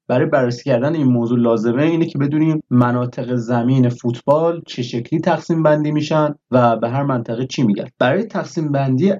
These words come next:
ارضی زمین باید توجه زیادی به فازهای مختلف بیلداپ داشته باشیم.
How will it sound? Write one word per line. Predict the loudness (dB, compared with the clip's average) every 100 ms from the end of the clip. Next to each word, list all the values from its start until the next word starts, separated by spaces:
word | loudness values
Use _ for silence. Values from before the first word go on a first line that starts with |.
| 0
ارضی | 0 2 0 0 2 2
زمین | 2 0 2 4 6 4 2 -2
باید | 2 2 2
توجه | 0 0 2 2 0
زیادی | 0 -2 0 0
به | 0
فازهای | -2 -2 2 2 2 0 2 2
مختلف | 2 -2 -2 -2 -2
بیلداپ | 0 2 2 2 2 0
داشته | -10 -8 -10
باشیم. | -10 -10 -10